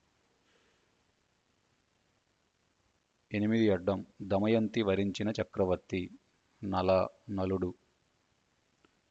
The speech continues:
ఏడు నిలువు ఒకప్పటి గ్రామ పెద్దల్లో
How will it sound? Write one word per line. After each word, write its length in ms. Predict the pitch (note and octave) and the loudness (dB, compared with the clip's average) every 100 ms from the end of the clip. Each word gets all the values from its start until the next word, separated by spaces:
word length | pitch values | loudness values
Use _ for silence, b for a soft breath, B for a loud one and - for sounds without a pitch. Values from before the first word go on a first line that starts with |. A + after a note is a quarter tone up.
| _ _ _ _ _ _ _ _ _ _ _ _ _ _ | _ _ _ _ _ _ _ _ _ _ _ _ _ _
ఏడు 240 | G2+ G#2+ | 2 4
నిలువు 420 | A2+ G2 G2 F#2 - - _ | 4 2 0 -2 -6 -14 _
ఒకప్పటి 480 | - G#2 - A#2 A2+ | -2 -2 2 0 2
గ్రామ 300 | G#2+ G2+ A2 | 2 2 0
పెద్దల్లో 560 | G#2 F#2+ F#2 G2+ G2 | 0 -4 -2 0 0